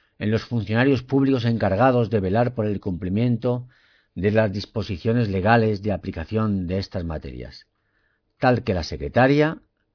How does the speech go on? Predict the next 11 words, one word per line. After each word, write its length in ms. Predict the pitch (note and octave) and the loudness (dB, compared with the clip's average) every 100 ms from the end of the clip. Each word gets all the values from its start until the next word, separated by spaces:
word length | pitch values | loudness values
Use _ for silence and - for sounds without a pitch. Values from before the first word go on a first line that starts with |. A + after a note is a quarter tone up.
| _ _ | _ _
y 100 | G#2 | 0
el 100 | G2+ | 2
interventor 680 | G2+ - F#2+ F2+ F2 A2+ C3 | 2 0 0 -2 0 4 4
del 160 | A#2+ G2+ | 4 0
Ayuntamiento 480 | F2+ E2+ E2+ E2+ E2 | -2 -6 -6 -6 -6
de 80 | |
Béjar. 400 | C#2+ C2 C#2+ C#2 _ _ _ _ _ _ _ _ _ _ | -6 -8 -12 -16 _ _ _ _ _ _ _ _ _ _
Desgraciadamente, 960 | G2+ G#2 F#2 B2+ A#2 A2 C3 B2+ C3+ B2+ | -2 2 0 4 4 4 0 0 0 0
vuelve 440 | G#2+ A2+ G#2 G2 | 0 2 2 0
a 80 | E2+ | -4
salir 500 | - F2 A#2 C3+ | -6 -2 0 0